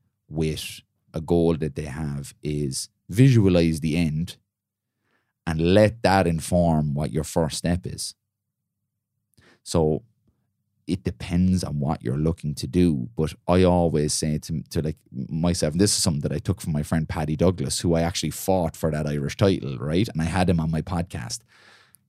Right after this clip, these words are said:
And he, he visual-, he says that there's a, a Paddy or a person or a version of us, and it's something I've taken on board, like, twelve or eighteen months down the line. And they're sitting there waiting for us to arrive.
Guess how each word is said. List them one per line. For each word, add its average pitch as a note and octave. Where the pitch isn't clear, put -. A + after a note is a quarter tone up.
And E2
he, G2
he G2
visual-, F#2
he G2
says F2
that -
there's D#2
a, D#2
a -
Paddy E2
or C#2+
a C#2+
person F2
or C#2
a D2
version D#2+
of D2
us, C#2+
and C2+
it's C#2+
something E2
I've D#2+
taken D2
on D2
board, E2
like, -
twelve F#2
or F2
eighteen D#2+
months C2+
down D2+
the C#2+
line. C2+
And D#2+
they're D#2
sitting G2
there D#2+
waiting D2+
for D#2
us D#2
to D#2+
arrive. D2